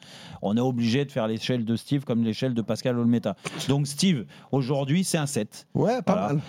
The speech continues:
Speaker 1: Donc, c'est, ah bah, c'est très bien.
Speaker 2: Mm.
Speaker 1: Et c'est trois et demi sur notre échelle. Mais, euh, valorisé avec ton échelle, euh, l'échelle de Steve. Donc, euh, euh, sept. Euh, donc, euh, pour, euh, pour Steve,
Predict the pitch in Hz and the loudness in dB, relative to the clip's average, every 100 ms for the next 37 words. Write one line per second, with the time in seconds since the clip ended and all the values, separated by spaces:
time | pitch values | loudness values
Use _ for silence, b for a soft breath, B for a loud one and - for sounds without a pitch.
0 | - 120 110 - 110 - - 85 87 - | -4 -2 -2 -2 -4 -6 -14 -12 -6 -6
1 | 92 147 151 156 76 127 120 98 - 117 | -4 -2 0 -2 0 0 2 0 -2 -2
2 | 135 139 135 135 147 139 110 110 110 113 | 0 0 2 2 2 2 0 0 0 -2
3 | 104 147 190 B B B B - - 113 | -2 -2 -2 B B B B -2 0 0
4 | 110 107 104 104 98 98 95 95 117 123 | 0 0 0 0 0 0 0 0 0 0
5 | 123 120 123 110 113 104 101 131 156 131 | 0 0 -2 -2 -2 -2 -2 -2 0 0
6 | 104 104 104 110 98 101 - 139 123 117 | 0 -2 -2 -4 -4 -4 -4 -2 0 0
7 | 117 107 95 B B B 101 101 107 110 | 0 -2 -4 B B B 0 2 2 0
8 | 107 - 156 151 - - - b - 98 | 0 0 0 0 -6 -18 -18 b -8 -4
9 | 101 101 98 98 95 95 95 95 95 95 | -2 0 0 0 0 0 0 0 2 2
10 | 98 98 107 117 117 104 101 113 104 101 | 2 2 2 0 2 0 0 -2 0 2
11 | 98 101 - 113 - 135 160 180 | 2 0 -2 -2 -2 0 2 0